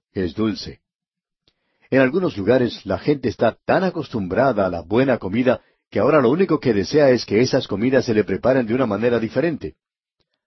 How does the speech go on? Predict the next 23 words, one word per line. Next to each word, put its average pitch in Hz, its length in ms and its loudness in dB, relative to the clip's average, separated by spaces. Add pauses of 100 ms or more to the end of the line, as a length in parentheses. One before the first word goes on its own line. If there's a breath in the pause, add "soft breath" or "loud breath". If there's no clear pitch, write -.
Hay 160 160 0
algunos 135 340 0
que 110 100 0
exigen 117 420 -2
que 101 180 0
hasta 92 280 -2
se 117 100 -4
les 107 160 -4
presente 117 500 -2 (260 loud breath)
alas 127 380 2
de 104 120 0
picaflores, 110 680 -4 (460)
antes 117 400 -2
de 98 100 -2
que 101 120 -4
ellos 117 220 -2
estén 104 300 -2
listos 131 380 -2 (180 loud breath)
para 117 200 2
comer 117 260 0
una 110 160 0
buena 107 280 2
comida. 110 440 -6